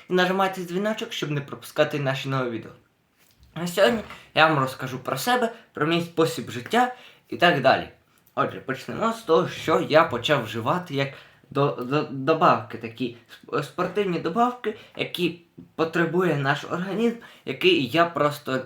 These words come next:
не отримую в такій кількості, якій треба з їжі. Отже, це протеїн, тобто білок. Можете подивитися взагалі про ці добавки відео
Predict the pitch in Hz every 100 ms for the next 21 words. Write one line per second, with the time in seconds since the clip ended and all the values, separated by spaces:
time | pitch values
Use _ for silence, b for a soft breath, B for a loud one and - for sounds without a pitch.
0 | - 139 156 143 151 170 175 147 135 135
1 | 147 131 156 135 131 127 113 110 120 117
2 | 175 214 151 120 147 - 120 139 107 87
3 | 87 - B B - - - 196 185 180
4 | 185 151 117 117 127 131 b b - 170
5 | 170 147 156 165 160 151 160 151 - 131
6 | 135 185 190 160 151 131 139 139 135 127
7 | - 135 120 135 151 123 131 160 165